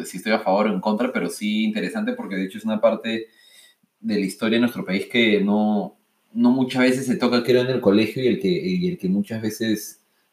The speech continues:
Este, no le hemos prestado mucha atención, ¿no? Pero bueno, nada, no, no, en verdad no quiero entrar por ahí.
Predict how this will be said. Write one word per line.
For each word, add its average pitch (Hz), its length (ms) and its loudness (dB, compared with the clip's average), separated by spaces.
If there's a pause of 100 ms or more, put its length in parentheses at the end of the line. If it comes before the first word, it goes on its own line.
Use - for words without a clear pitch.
(100)
Este, 82 880 -8 (1120)
no 104 220 4
le 113 120 4
hemos 110 180 4
prestado 104 400 4
mucha 107 200 2
atención, 196 520 -2
¿no? - 180 -10
Pero 90 200 -2
bueno, 92 180 -2
nada, 95 240 2
no, 92 160 -2
no, 98 240 -2
en 90 260 -4
verdad 98 140 -2
no 101 120 -4
quiero 107 120 -4
entrar 104 220 -2
por 87 120 0
ahí. 110 280 0